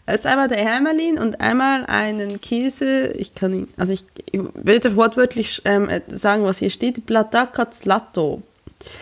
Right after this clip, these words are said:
Und, äh, das ist ein Weichkäse. Ich fa-, ich fang mal einmal mit dem Weichkäse an. Wir haben, ähm,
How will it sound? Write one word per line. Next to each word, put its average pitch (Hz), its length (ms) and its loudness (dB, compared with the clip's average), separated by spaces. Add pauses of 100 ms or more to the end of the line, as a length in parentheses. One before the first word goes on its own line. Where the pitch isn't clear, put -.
(360)
Und, 202 540 2
äh, 180 440 4
das - 200 -4
ist - 160 0
ein 190 180 0
Weichkäse. 180 640 -4
Ich 185 140 0
fa-, - 160 -10
ich - 320 -8
fang 208 240 -2
mal 202 220 2
einmal 208 320 2
mit 208 180 0
dem 190 240 0
Weichkäse - 720 -2
an. 247 160 2 (320)
Wir 226 160 4
haben, 233 160 2
ähm, 202 320 2